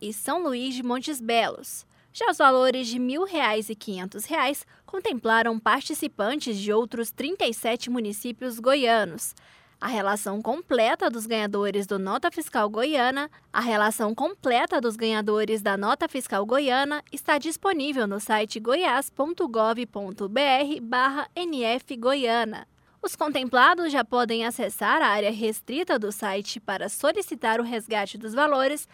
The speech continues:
por meio do campo Premiação.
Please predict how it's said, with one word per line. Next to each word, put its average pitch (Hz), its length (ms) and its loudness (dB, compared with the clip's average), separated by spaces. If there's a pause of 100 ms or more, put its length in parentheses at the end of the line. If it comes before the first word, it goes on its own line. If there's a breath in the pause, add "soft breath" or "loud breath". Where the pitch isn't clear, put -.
(240 soft breath)
por 392 140 0
meio 285 240 2
do 214 100 -2
campo 240 480 -4 (120)
Premiação. 247 880 0